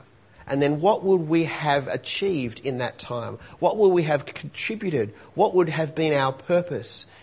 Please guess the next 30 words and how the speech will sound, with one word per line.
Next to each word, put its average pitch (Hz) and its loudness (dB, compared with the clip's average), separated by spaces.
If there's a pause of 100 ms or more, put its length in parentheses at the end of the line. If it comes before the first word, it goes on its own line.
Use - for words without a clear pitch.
(140)
our 131 0
existence? 123 -2 (920)
What 208 6
will 220 6
be 190 2
remembered 185 6
about 147 4
us 139 2
afterwards? 143 -2 (680)
If 175 0
this 233 0
life 185 6
is 175 2
all 175 4
there 160 6
is, 151 2
what's 147 2
the 151 -2
point? 147 -4 (220)
But 170 4
if 220 -2
there's 277 0
something 170 0
more, 175 0 (920)
then 147 -2
how 185 0
are 196 6
we 156 0
going 143 0
to 127 -4